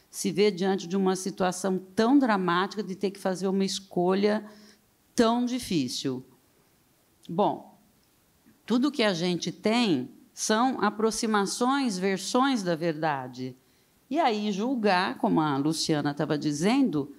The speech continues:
ao fim e ao cabo, é por nossa conta e risco. Bom, essa perspectiva do que o filme traz faz com que a gente se dê conta da nossa fragilidade. O filme vai rompendo,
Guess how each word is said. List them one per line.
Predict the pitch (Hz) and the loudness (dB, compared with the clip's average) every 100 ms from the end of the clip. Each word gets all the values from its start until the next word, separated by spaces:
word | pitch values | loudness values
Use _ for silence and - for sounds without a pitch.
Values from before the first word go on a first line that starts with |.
| _ _ | _ _
ao | - 190 339 | 0 0 0
fim | - 254 277 311 302 | -2 2 4 4 2
e | 220 | 2
ao | 220 214 | 2 0
cabo, | - 175 180 190 262 - | 0 2 2 0 -6 -2
é | 175 | -2
por | 185 247 | 2 2
nossa | 160 160 202 | 2 0 -2
conta | 185 170 254 | 0 0 2
e | |
risco. | 247 151 - - 139 143 - _ _ _ _ _ _ _ _ _ _ _ _ _ | 2 0 -2 -4 -4 -4 -16 _ _ _ _ _ _ _ _ _ _ _ _ _
Bom, | 175 180 139 - | 0 2 0 -2
essa | 214 262 | -2 -2
perspectiva | 285 311 311 269 247 - - 247 302 254 185 156 156 156 - | -2 -2 0 0 -2 -4 -2 0 2 2 0 0 -2 -8 -6
do | 165 160 151 | 0 0 0
que | - | 0
o | 160 | 0
filme | - 165 156 | 4 4 4
traz | 147 185 214 285 214 180 | 0 0 0 2 -2 -2
faz | - 233 269 | 0 0 2
com | 294 | 2
que | 285 269 | 4 2
a | |
gente | 233 226 220 | 2 0 -2
se | - | -2
dê | 214 190 | 0 0
conta | 190 226 247 262 240 170 147 - | 0 0 2 2 0 -4 -4 -10
da | 147 202 | -2 0
nossa | 220 202 202 208 | 2 2 0 -2
fragilidade. | 208 208 202 208 240 208 135 123 120 127 127 - _ _ _ _ _ _ _ - | -2 -2 0 0 0 0 0 0 -4 -6 -8 -10 _ _ _ _ _ _ _ 0
O | 208 | 0
filme | 208 247 277 269 | 4 4 6 6
vai | 240 | 4
rompendo, | 226 233 285 269 - 220 226 240 226 214 170 175 151 147 | 4 4 4 2 2 2 4 4 4 4 4 4 4 0